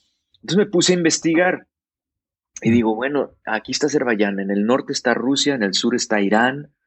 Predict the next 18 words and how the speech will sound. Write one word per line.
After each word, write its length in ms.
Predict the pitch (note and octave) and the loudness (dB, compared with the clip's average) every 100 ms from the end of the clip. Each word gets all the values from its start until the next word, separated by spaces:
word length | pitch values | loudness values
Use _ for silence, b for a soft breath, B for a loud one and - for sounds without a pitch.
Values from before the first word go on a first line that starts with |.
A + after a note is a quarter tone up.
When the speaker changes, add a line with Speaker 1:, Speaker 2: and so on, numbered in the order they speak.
| _ _ _ _ _ _ - | _ _ _ _ _ _ -2
Speaker 1:
Tienen 280 | A2+ A#2 | 2 2
el 60 | G#2+ | 2
mar 240 | A2 A2 | 2 0
Caspio 500 | - B2+ - - D3 D3+ | 0 0 0 2 2 2
y 40 | |
luego 180 | G#2+ A2+ | 2 2
acá 220 | A#2+ A#2 | 2 0
tienen 500 | - A2+ A2+ G#2+ G2 _ F#2+ | 0 0 0 -6 -10 _ -10
Georgia 640 | F#2 A#2+ C#3 C#3 D3+ E3 - | 0 2 2 2 0 0 -4
y 160 | G#2+ | -8
tienen 500 | F#2+ G#2+ G#2+ A2+ G#2+ | -2 0 2 2 0
a-, 80 | G#2 | -2
Armenia 720 | - - G2 G#2 C#3 D#3 E3+ F#3 B B | -4 -6 -2 0 2 2 0 -2 B B
y 160 | - A2 | 0 2
un 320 | A#2+ C3 C3 _ _ _ - - _ _ _ | 2 -4 -10 _ _ _ -20 -20 _ _ _
puntito 460 | B2+ A2+ C3+ - C3 | -4 0 0 0 -2
chiquito 460 | - A#2+ A2+ C3+ | -2 -4 -2 0
de 520 | A#2 G#2 F#2+ F2+ - | 2 4 4 2 -2